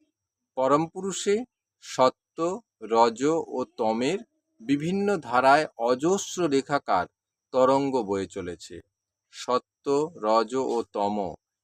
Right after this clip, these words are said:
এই ত্রিগুণাত্মক তরঙ্গধারা মিলিত হয়ে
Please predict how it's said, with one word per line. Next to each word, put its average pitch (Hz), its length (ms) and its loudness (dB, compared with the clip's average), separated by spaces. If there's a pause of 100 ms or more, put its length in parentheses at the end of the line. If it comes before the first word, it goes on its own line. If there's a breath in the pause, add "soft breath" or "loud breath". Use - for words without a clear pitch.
(160)
এই 143 180 2
ত্রিগুণাত্মক 160 880 0 (480)
তরঙ্গধারা 123 880 2
মিলিত 117 400 -6
হয়ে 139 340 -2